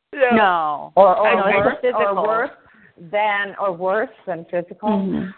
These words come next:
Speaker 3: then you have to go out anyway
Speaker 2: Mm-hmm.
Speaker 3: because it's a cause worth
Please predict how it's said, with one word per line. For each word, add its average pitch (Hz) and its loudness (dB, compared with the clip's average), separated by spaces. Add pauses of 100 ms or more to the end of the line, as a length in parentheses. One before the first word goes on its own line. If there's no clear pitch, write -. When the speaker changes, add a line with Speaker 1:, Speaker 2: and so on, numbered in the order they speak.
(260)
Speaker 3:
then 196 0 (460)
you 208 -4
have 202 0
to 202 -10
go 190 -2
out 185 0
anyway 175 -8 (720)
Speaker 2:
Mm-hmm. 190 -2
Speaker 3:
because 240 2
it's 226 -4
a 247 0 (100)
cause 262 -2
worth 233 -6